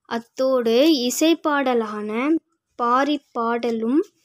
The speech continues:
கலம்பக நூல்களும் எட்டு தொகையும் வான்புகழ் கொண்ட திருக்குறளும் அகம் புறம் ஆகியவற்றை மெய்ப்பொருளாக கொண்டு பாடப்பட்ட சங்க இலக்கியங்களும் என தமிழின் இலக்கிய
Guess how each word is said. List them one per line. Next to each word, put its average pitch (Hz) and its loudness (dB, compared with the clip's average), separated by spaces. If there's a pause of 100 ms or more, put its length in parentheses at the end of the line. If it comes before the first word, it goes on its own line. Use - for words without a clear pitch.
(1080)
கலம்பக 294 4
நூல்களும் 254 2
எட்டு 262 0
தொகையும் 247 2
வான்புகழ் 285 0
கொண்ட 247 0
திருக்குறளும் 240 -2 (500)
அகம் 240 0 (100)
புறம் 254 0
ஆகியவற்றை 240 0
மெய்ப்பொருளாக 302 2
கொண்டு 240 0
பாடப்பட்ட 247 -4
சங்க 269 -2
இலக்கியங்களும் 240 -2 (640)
என 240 0 (140)
தமிழின் 254 2
இலக்கிய 277 -2